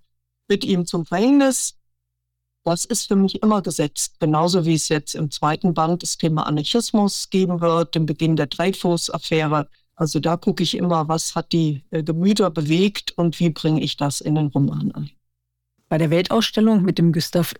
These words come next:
Speaker 2: Eiffel halt, das war ja auch so ein Symbol des Fortschritts, konnte man das ja schon nennen, ne? Also dieser Turm, es war der höchste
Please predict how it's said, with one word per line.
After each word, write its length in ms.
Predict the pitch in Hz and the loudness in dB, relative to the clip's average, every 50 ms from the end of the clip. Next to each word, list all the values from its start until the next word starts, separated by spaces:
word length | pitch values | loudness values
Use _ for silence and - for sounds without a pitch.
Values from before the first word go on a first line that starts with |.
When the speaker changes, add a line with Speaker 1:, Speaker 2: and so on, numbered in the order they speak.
| _ _ - | _ _ -6
Speaker 2:
Eiffel 560 | 151 - - 170 165 170 185 208 220 208 196 | -4 -2 0 2 2 4 4 4 2 2 2
halt, 280 | 214 202 202 196 190 - | 2 2 2 0 0 -2
das 340 | - 175 - - - - - _ | -6 -6 -4 -6 -8 -8 -10 _
war 160 | 151 147 160 | -2 0 0
ja 140 | 170 180 196 | 2 2 2
auch 200 | 190 170 175 - | 2 2 0 -2
so 180 | - - 185 | -2 0 2
ein 200 | 185 180 180 - - - _ _ _ _ _ _ | 4 4 4 2 0 -6 _ _ _ _ _ _
Symbol 520 | - 190 208 190 185 165 175 170 175 190 | -2 0 2 2 2 2 2 4 4 4
des 200 | 220 254 233 - | 4 2 0 -2
Fortschritts, 680 | - - - 185 196 190 - - - 117 135 - - - | -6 -2 -2 -2 0 0 -4 -4 -4 -4 -4 -4 -8 -4
konnte 260 | - 151 147 135 151 | 0 0 0 2 2
man 160 | 147 143 143 | 4 4 4
das 160 | 139 139 - | 2 2 0
ja 80 | - 139 | -2 -6
schon 280 | - - 147 139 139 | -4 -2 0 2 2
nennen, 340 | 135 143 143 147 147 147 160 | 2 2 2 2 2 2 2
ne? 160 | 190 262 339 - _ _ _ _ _ _ _ _ - - | 2 0 0 -4 _ _ _ _ _ _ _ _ -18 -6
Also 280 | - 175 165 160 170 | -4 -2 2 2 2
dieser 420 | 156 135 - 170 156 165 160 - - | 2 2 0 0 2 2 0 -2 0
Turm, 460 | - 226 220 247 254 254 254 233 226 | 0 2 4 6 6 6 6 4 2
es 160 | - 185 - - | 0 -6 -2 0
war 140 | 165 165 | 0 0
der 180 | 143 - 156 151 | 0 0 0 2
höchste 520 | 151 185 220 - - - - - - 151 | 2 2 2 2 -2 -4 -4 -4 -4 -4